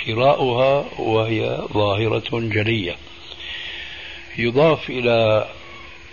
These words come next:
هذا الذي ذكرته شيء آخر، وهو من باب الفقه والاقتباس والاستنباط. لقد جاء في الحديث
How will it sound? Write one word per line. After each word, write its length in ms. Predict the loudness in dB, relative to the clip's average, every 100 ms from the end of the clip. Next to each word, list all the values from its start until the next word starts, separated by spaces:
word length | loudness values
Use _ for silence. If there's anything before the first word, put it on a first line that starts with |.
| -20 -18 -4
هذا 320 | 0 0 0
الذي 380 | 0 0 0 -2
ذكرته 680 | -4 -2 -2 -2 -2 -2 -2
شيء 260 | -2 -2 0
آخر، 640 | 2 4 2 0 0 0 -4 -12 -2
وهو 300 | 2 4 2
من 320 | 0 -4 0
باب 340 | 4 4 2 -2
الفقه 960 | -2 -4 -10 0 0 0 -6 -4 -4 -6 -18 -18 -18 -16 -16 -18 -18 -10 -2
والاقتباس 1160 | 0 0 -2 -4 -2 0 6 6 8 4 2
والاستنباط. 840 | 0 0 -2 -2 -2 2 6 6 4 -8 -18 -20 -20 -20 -20 -20 -20 -20 -20 -20 -20 -20 -18 -16 -14 -14 -12 -10 -10 -8 -8 -10 -12 -10 0
لقد 300 | 0 4 2
جاء 340 | 6 6 6
في 120 | 6 2
الحديث 400 | 0 0 2